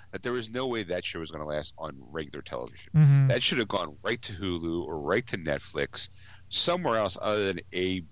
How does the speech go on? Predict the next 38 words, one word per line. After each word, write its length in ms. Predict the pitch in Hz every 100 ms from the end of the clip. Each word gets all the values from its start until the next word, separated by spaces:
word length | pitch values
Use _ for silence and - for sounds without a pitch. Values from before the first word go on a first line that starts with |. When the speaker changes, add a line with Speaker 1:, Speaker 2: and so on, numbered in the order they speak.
| -
Speaker 1:
B, 240 | 87 82
fucking 340 | - 76 - 64
C. 380 | - 69 53 - - - - - - - -
Like, 340 | 90 - - - - - - -
I, 60 |
I, 300 | 98 107 120 - -
it's 380 | 143 - - - -
Speaker 2:
Was 140 | 135 165
it 20 |
Speaker 1:
because 180 | 196 247
there's 40 |
Speaker 2:
A 20 |
B 60 | 262
C 140 | 269
Speaker 1:
no 40 | 262
Speaker 2:
or 40 |
Speaker 1:
way 60 | 202
that, 120 | 208
Speaker 2:
N 60 | 180
B 100 | 123
C? 200 | - 117
Speaker 1:
that 160 | 104 -
can't, 200 | - - - - - - - - - - - -
right, 200 | 202 120
you're 180 | 135 185
gonna 160 | 196
have 320 | 175 170 113
demon, 440 | 92 127 151 156 110 -
demonic 480 | 123 120 147 170 -
possessions 880 | 131 110 120 110 - 107 104 - - 90 92
with 220 | 104 -
your 100 | 90
lead 240 | 90 123
character 460 | - 127 117 113 98
being 240 | 90 98 85
a 160 | 78
heavy 360 | 71 107 117 123
smoker, 720 | - - 113 110 - 78 80